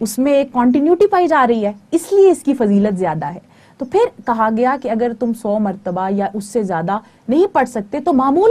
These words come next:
بنا لو کہ صبح و شام دس دس کا عدد تم پورا کر دو تو تمہار-، تمہیں میری شفاعت نصیب ہوگی۔ اسی طرح حضرت عائشہ رضی اللہ تعالیٰ عنہ فرماتی ہیں کہ نبی کریم صلی اللہ علیہ وآلہ وسلم نے ارشاد فرمایا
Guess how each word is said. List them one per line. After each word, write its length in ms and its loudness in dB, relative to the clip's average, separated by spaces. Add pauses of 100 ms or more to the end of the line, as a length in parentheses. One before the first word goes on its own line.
بنا 240 2
لو 140 -4 (360)
کہ 80 -4
صبح 340 2
و 20 2
شام 360 -2 (140)
دس 260 -2
دس 280 -4
کا 160 -8
عدد 260 -4
تم 120 0
پورا 300 -2
کر 120 -6
دو 160 -6 (260)
تو 80 -6
تمہار-، 460 -4
تمہیں 180 -2
میری 240 -2 (340)
شفاعت 400 -4
نصیب 360 -8 (120)
ہوگی۔ 260 -8 (440)
اسی 200 0
طرح 300 0
حضرت 380 0
عائشہ 440 0 (160)
رضی 220 0
اللہ 380 2
تعالیٰ 240 0
عنہ 240 -2
فرماتی 420 -4
ہیں 120 -2
کہ 120 -6
نبی 340 0
کریم 220 -2
صلی 240 -6
اللہ 360 -4
علیہ 180 -2
وآلہ 220 -2
وسلم 320 -4
نے 100 -4
ارشاد 380 -4
فرمایا 400 -2